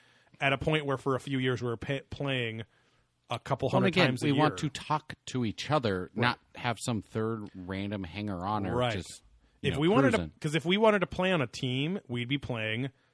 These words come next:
Speaker 1: softball or baseball, which Steve plays.
Speaker 2: Yeah.
Speaker 1: Like, like, that's a different kind of thing, you know. So, um, anyway, but yeah, it's, it's, it's a, it's, it, again, it, there's, there's no rules. Well, there's some rules, but no one follows
Speaker 2: Again, it's
Speaker 1: those
Speaker 2: all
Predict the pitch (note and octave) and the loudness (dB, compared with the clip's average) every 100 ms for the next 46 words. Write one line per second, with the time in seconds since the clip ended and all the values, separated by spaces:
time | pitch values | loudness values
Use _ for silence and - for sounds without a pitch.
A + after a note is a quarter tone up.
0 | _ _ - G3+ G3+ - C3+ A2+ A2 D#3+ | _ _ 0 4 4 4 4 4 0 -2
1 | F3 A#2 A2 - A#2 A#2 - G3 E3+ B2 | -2 -2 -2 -4 -6 -6 0 4 6 4
2 | B2+ D3 C3 D#3+ F#3 C3+ E3 F3 F#3 F#3 | 2 0 2 2 0 0 0 2 2 0
3 | - - D#3 D3+ C3+ - G#2+ D2 D#2+ _ | -2 -4 -2 -2 -4 -6 -14 -14 -20 _
4 | - G2 F2 F2 - G#2+ G2+ - - _ | -20 -16 -16 -10 -6 -6 -8 -14 -20 _
5 | - C3 A#2+ A2+ G#2 G2+ G#2+ - D#3+ C3 | -6 0 2 2 -2 -6 -12 -2 2 2
6 | A2 G#2+ C3+ C3 A2+ - C#3+ - C#3 C#3 | 0 -4 -2 -2 -2 -4 -6 -4 -2 0
7 | B2+ A#2+ _ _ _ _ _ _ _ _ | 0 -2 _ _ _ _ _ _ _ _
8 | - D3+ - D#3 D#3 D#3 C#3 A#2+ A2 - | -4 -4 -2 -2 -2 0 0 0 -2 -8
9 | C#3 C#3 C3+ - C3 C3 B2 C#3 E3 F3+ | 0 2 2 0 0 0 2 6 8 8
10 | F3+ F3+ F3+ F#3 - - _ _ _ _ | 8 8 6 4 -2 -14 _ _ _ _
11 | _ _ _ _ - C#3+ C#3 C3 - - | _ _ _ _ 0 4 6 4 2 4
12 | F#3 F#3 F#3 F3+ C#3+ C3 B2+ A#2+ - A#2+ | 6 6 4 2 0 0 0 -2 0 0
13 | A2 D3+ B2 F#3 | 2 0 2 6